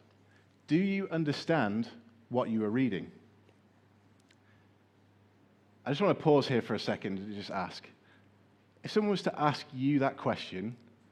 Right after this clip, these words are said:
how would you respond. If you were reading from one of the minor prophets or one of the prophets in the Old Testament and, and somebody came alongside you and said, uh, "Uh,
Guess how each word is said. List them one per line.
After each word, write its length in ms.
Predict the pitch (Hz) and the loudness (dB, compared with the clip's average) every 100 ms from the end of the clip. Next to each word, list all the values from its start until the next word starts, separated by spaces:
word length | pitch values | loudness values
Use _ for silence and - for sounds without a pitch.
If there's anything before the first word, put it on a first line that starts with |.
| _ _ _ _ - | _ _ _ _ -10
how 300 | - 165 180 | -2 2 4
would 280 | 185 165 - | 4 2 2
you 420 | 139 131 127 123 - - | 2 2 2 -2 -12 -12
respond. 520 | 107 - 110 90 78 - - - _ - _ _ _ _ _ _ _ - - _ _ - - | -10 -8 -6 -6 -8 -16 -20 -20 _ -20 _ _ _ _ _ _ _ -20 -20 _ _ -20 -10
If 220 | - 139 | -6 -2
you 120 | 190 208 | 2 6
were 100 | 185 | 8
reading 400 | 170 175 151 123 | 10 10 8 4
from 240 | 139 127 | 4 4
one 120 | 135 | 6
of 80 | 131 | 4
the 80 | 127 | 4
minor 400 | 131 135 135 131 | 6 6 6 4
prophets 560 | 135 120 - 117 110 | 2 0 2 -2 0
or 220 | 120 107 101 - | 0 0 -2 -6
one 120 | 139 | 0
of 60 | 139 | 2
the 80 | 160 | 2
prophets 460 | - 143 143 131 | 4 4 4 0
in 80 | 127 | 2
the 60 | 123 | 2
Old 160 | 127 | 2
Testament 560 | 123 135 - 127 117 110 | 0 -2 0 2 2 2
and, 140 | 107 101 - - | -2 -8 -12 -6
and 120 | 127 | -2
somebody 220 | - 208 | 0 0
came 200 | 208 190 | 2 2
alongside 520 | 160 143 - 143 143 139 | 4 2 4 6 6 4
you 180 | 113 | 2
and 100 | 110 | 2
said, 280 | 107 117 110 - - - | 2 0 0 -4 -20 -8
uh, 300 | 110 107 101 - - - | 0 2 2 -2 -12 -10
"Uh, 80 | 117 | -8